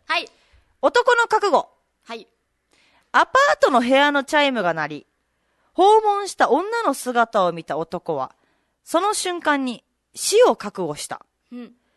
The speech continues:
Speaker 2: その女とは面識もなく、また女もその男とは初対面であり、
Speaker 1: うん。
Speaker 2: もちろん女に殺意はなかった。
Speaker 1: うん。
Speaker 2: なぜ男は死を覚悟しと-、したのだろ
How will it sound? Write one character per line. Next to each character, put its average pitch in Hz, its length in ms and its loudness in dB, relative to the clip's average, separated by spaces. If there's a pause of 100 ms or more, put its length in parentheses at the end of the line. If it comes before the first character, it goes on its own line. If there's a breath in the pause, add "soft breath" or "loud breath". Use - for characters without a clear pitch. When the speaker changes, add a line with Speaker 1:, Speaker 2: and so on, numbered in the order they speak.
(220)
Speaker 2:
そ - 180 -2
の 320 160 2
女 339 260 0
と 320 120 -2
は 233 100 4
面 226 260 -4
識 - 240 -12
も 214 140 -6
な 196 140 -2
く、 - 240 -8 (340)
ま 254 140 0
た 294 180 2
女 440 340 0
も 415 120 -4
そ 254 160 -4
の 226 100 -4
男 285 340 -4
と 247 100 0
は 180 80 4
初 175 260 -10
対 285 200 2
面 185 200 -6
で 143 100 -4
あ 139 80 -4
り、 135 160 -14 (160)
Speaker 1:
う 233 40 -20
ん。 214 180 -20 (240)
Speaker 2:
も 285 100 -2
ち 508 140 0
ろ 466 100 4
ん 254 60 2
女 330 180 -2
に 247 100 -2
殺 - 380 -4
意 415 40 4
は 185 100 4
な 175 120 -4
か - 100 -8
っ - 120 -18
た。 - 160 -14 (560)
Speaker 1:
う 208 40 -20
ん。 226 260 -20 (260)
Speaker 2:
な 330 140 2
ぜ 208 400 2
男 269 420 -4
は 190 260 0 (100)
死 349 340 -2
を 330 120 2
覚 262 300 -8
悟 220 180 -2
し - 120 -14
と-、 196 140 -14 (120)
し - 120 -12
た 240 100 2
の 196 100 -6
だ 147 100 -4
ろ 127 180 -14